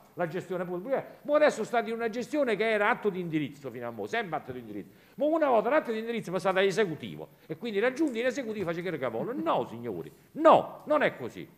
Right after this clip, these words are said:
è competenza nostra. Però non voglio fare polemica. Quindi perciò tu continui a fare una richiesta che loro non comprendono, che loro non si sono mai impegnati a fare una, una gestione teatrale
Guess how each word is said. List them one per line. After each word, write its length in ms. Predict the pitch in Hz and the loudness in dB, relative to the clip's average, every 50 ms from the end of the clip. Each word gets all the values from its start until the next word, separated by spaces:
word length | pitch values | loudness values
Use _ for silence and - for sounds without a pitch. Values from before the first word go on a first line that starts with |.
| _ | _
è 120 | - 208 196 | -10 -8 -8
competenza 560 | - 254 262 262 277 277 285 233 160 123 113 | -6 -6 -2 0 2 2 2 2 2 -4 -6
nostra. 260 | 90 76 69 71 - - - | -6 -6 -10 -14 -16 -16 -6
Però 480 | - 214 262 262 190 - - - - - - - _ _ _ - | 0 2 4 4 4 2 0 -10 -18 -20 -20 -20 _ _ _ -12
non 120 | 165 175 | -8 -4
voglio 220 | 165 170 165 147 131 | -2 0 0 0 0
fare 140 | 135 135 | -4 -2
polemica. 500 | 113 131 131 123 117 117 113 110 104 113 - - _ _ _ _ _ _ _ _ _ | -2 -2 -2 -2 -2 -4 -6 -8 -10 -12 -14 -16 _ _ _ _ _ _ _ _ _
Quindi 220 | - 160 143 131 120 | -12 -10 -10 -10 -10
perciò 420 | - 143 131 - - - 233 208 | -10 -12 -12 -10 -8 -8 -8 -8
tu 180 | - - 117 104 | -8 -12 -16 -14
continui 320 | 104 110 107 110 - 127 | -14 -16 -14 -14 -14 -14
a 40 | 117 | -14
fare 140 | - - 113 | -12 -14 -14
una 100 | 113 110 | -14 -12
richiesta 280 | 107 110 104 - - | -12 -12 -14 -14 -14
che 80 | 95 101 | -12 -10
loro 180 | 107 107 101 98 | -8 -8 -8 -8
non 120 | 92 92 | -10 -14
comprendono, 380 | 92 98 92 85 90 85 78 - | -18 -18 -18 -18 -18 -18 -18 -18
che 80 | - 202 | -14 -12
loro 140 | 220 226 196 | -10 -8 -10
non 100 | 143 113 | -10 -10
si 40 | 107 | -12
sono 140 | 127 139 156 | -12 -12 -12
mai 100 | 214 208 | -12 -12
impegnati 380 | 165 127 127 143 175 156 113 | -12 -12 -12 -12 -10 -10 -10
a 40 | 101 | -12
fare 180 | - - 95 95 | -14 -16 -16 -16
una, 80 | 98 92 - - - | -16 -18 -20 -20 -20
una 160 | - 104 110 | -14 -14 -14
gestione 400 | 98 - 95 - - 120 113 110 92 | -14 -14 -16 -16 -14 -14 -14 -14 -12
teatrale 380 | 104 101 87 117 120 110 95 | -12 -12 -10 -10 -10 -10 -10